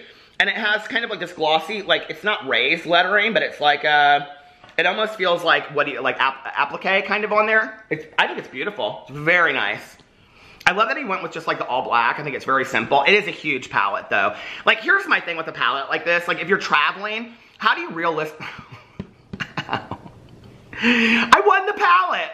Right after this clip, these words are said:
You did. Which palette? The one that Peter was hitting himself in the head with. But, like, realistically, like, how do you throw this in a purse, okay? Unless you have some ginormous purse. Anyway, um, <laughs> I don't really have,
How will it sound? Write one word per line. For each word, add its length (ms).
You 140
did. 260
Which 160
palette? 420
The 60
one 140
that 140
Peter 200
was 140
hitting 220
himself 360
in 60
the 60
head 180
with. 260
But, 100
like, 180
realistically, 580
like, 140
how 160
do 60
you 80
throw 160
this 160
in 60
a 40
purse, 520
okay? 340
Unless 260
you 60
have 200
some 180
ginormous 580
purse. 500
Anyway, 360
um, 120
<laughs> 420
I 100
don't 340
really 360
have, 440